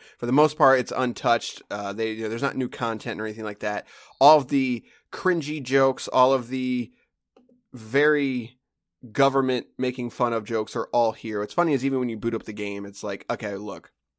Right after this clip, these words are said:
<laughs> This game was made a long time ago. We have not touched it. Please don't judge us. So this is, so, okay, here's the other part. This is, like, a third-person game, but there's also, like, isometric views at times. So I went with third-person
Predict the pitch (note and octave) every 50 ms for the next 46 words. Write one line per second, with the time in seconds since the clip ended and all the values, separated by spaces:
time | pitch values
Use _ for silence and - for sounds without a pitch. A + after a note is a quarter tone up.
0 | _ _ _ C3 - - _ _ - - - _ _ _ _ _ _ _ _ _
1 | _ _ _ _ _ _ C#3 C#3+ C#3 - E3+ D#3+ D3+ C#3 A#2+ C3 C3 B2+ B2 B2
2 | B2 A#2+ A#2 A2 B2 A#2 A2+ A2+ A#2 A#2 A#2 A2+ A#2 A#2 A2 G#2+ A2+ A2 G2+ -
3 | - - G#2+ G2+ - - A#2 G2+ - - - B2+ A2+ G#2 G2+ - G#2 G2 F#2 F#2+
4 | - G2 G2+ G2 F#2+ - F2 D#2 - - - - - - _ _ _ - - -
5 | F#2 F2+ - _ - - - - G3 G3 - A3 G3+ E3+ - - - F#3+ F3 E3
6 | D#3+ D3 F#3 A#3 A3+ F3+ F3 D#3+ D3 - A#2+ G#2 F2+ B2+ E3+ - C4+ B3 A#3+ G3
7 | D#3 B2+ - - D3 D3 D#3 D3+ C#3 - D3+ C#3 C#3+ C#3 - C#3+ B2 A2+ A2 A2+
8 | A#2+ B2 B2+ A#2+ A2+ - A#2 A#2 A2 B2 B2 C3+ C3 - - C#3+ C3 B2 A2+ G#2
9 | - - A2 A#2 A2+ - - A2+ A2+ A2+ - - A#2+ A#2 A#2+ A#2 - A#2 - -
10 | A#2+ A2+ A2 - - A3 B3+ B3+ G#3 D3+ C3+ - - D#3 D3+ C#3 B2 - D3+ C3+
11 | B2 - - B2 A#2 A2+ A2